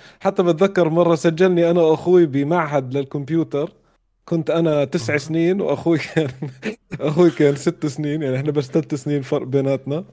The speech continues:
Speaker 1: وكان كل، يعني،
Speaker 2: أوكي.
Speaker 1: محاسبين و-، وعرفت علي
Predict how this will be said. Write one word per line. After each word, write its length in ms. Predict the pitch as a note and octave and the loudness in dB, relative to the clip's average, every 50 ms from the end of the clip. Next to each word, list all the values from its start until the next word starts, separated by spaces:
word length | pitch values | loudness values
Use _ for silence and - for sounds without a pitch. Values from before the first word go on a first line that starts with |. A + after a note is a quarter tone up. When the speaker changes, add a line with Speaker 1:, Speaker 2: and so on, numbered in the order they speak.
| _ - | _ -8
Speaker 1:
وكان 280 | - - F#3 F#3 F3+ | 2 4 4 4 4
كل، 280 | D#3+ - - A3 A3 G3 | 2 4 4 4 6 8
يعني، 160 | F#3+ E3 D3 | 6 6 4
Speaker 2:
أوكي. 100 | D3 D#3 | 2 0
Speaker 1:
محاسبين 640 | - - E3+ E3 - - D#3 D3+ D3+ E3 E3 D3 C#3 | 0 2 2 2 2 2 0 0 2 2 2 2 0
و-، 320 | C#3 C3+ B2+ B2 B2 B2 - - _ | -2 -2 -2 -2 -4 -6 -8 -10 _
وعرفت 580 | - E3 E3 E3 F3 F#3 F3 F3 E3+ F3 E3 E3+ | -6 -2 0 2 4 4 4 4 2 0 0 0
علي 220 | D3 C#3+ F#3+ F3+ | 0 2 2 2